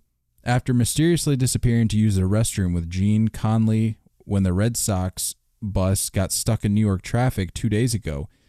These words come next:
infielder Pumpsy Green shows up in the team's hotel in Washington, D C, having missed a doubleheader loss to the Senators. The prodigal infielder is fined five hundred dollars for his disappearance, while his teammate, who will return on June thirtieth,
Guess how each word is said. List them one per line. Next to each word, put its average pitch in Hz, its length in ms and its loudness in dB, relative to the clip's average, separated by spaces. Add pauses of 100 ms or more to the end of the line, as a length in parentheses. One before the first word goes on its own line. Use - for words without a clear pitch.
(140)
infielder 151 400 2
Pumpsy 147 420 -2
Green 131 320 2
shows 131 320 0
up 135 140 0
in 131 80 2
the 120 80 2
team's 143 400 0
hotel 127 500 0
in 95 100 -2
Washington, 117 560 0
D 113 140 0
C, 101 360 -2 (320)
having 131 300 2
missed 143 200 0
a 131 60 0
doubleheader 117 640 0 (360)
loss 110 560 0
to - 120 -2
the 95 100 -2
Senators. 92 640 -2
The 82 80 -10
prodigal 110 420 0
infielder 104 520 2 (400)
is 95 160 -4
fined 98 360 0
five 117 320 0
hundred 131 220 2
dollars 92 300 0
for 92 120 -2
his 87 180 0
disappearance, 87 600 -2
while 92 140 0
his 90 160 0
teammate, 139 520 0
who 117 120 2
will 113 100 2
return 107 420 0
on 98 200 2
June 117 340 2
thirtieth, 107 720 -2